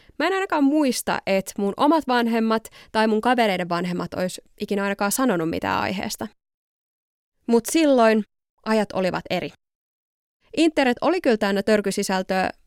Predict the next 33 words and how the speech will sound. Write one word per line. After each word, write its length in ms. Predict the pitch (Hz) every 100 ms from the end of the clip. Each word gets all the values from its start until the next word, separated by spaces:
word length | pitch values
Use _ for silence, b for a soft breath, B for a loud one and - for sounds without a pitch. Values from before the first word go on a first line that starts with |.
| -
mut 160 | 240 - -
netissä 360 | 247 320 349 269
ei 100 | 254
vietetty 400 | 254 202 - 190
niin 200 | 190 185
paljon 260 | 180 175
aikaa 380 | 185 180 170 170
kuin 240 | 170 175
nyt. 300 | 180 175 - - _ _ _ _ _ -
Enkä 180 | 339
ole 80 | 466
varma, 260 | 330 302 240
kuinka 240 | 233 220
paljon 220 | 202 190
vanhemmat 440 | 196 196 175 185 -
siitä 340 | - 180 -
ees 180 | 190 -
ties, 480 | 240 220 175 - - -
mitä 200 | 220 214
me 80 |
siellä 300 | 180 175 170 - _ -
tietokoneen 460 | 190 180 170 180 -
ääressä 380 | 180 - 175
oikein 220 | 185 175 175
tehtiin. 440 | 175 - - - - - - _ _ _ b b b b b b b b b b -
Enkä 200 | 220 240
mäkään 320 | 262 269 262
nyt 160 | 226 220
mitenkään 400 | 214 208 202 185
superjunnuna 1000 | - - 262 - 214 196 190 185 185 175
kattonut 440 | 175 175 - 170 170
noit 180 | 175
saladfingereitä 1000 | - 190 185 180 185 175 - - 180 -